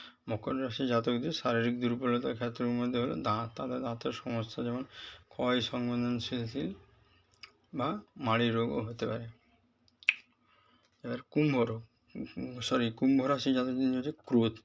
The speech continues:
এই ক্রোধ কথার অর্থ হলো রাগ হওয়া বা প্রবণ-,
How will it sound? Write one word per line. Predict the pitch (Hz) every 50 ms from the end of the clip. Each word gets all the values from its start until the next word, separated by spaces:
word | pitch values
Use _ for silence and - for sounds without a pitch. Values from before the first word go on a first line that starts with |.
| _ _ - - - - - - _ _ _
এই | - - - - - - 330 - _ _ - - -
ক্রোধ | - 135 135 135 -
কথার | - - 123 - 135 127
অর্থ | 123 123 123 - - -
হলো | 135 131 123 117 117 120 131 160 196 220 - - 120
রাগ | 117 123 113 104 107 117
হওয়া | 110 117 135 139 139
বা | 139 151
প্রবণ-, | 151 - 135 120 117 117 127 - - -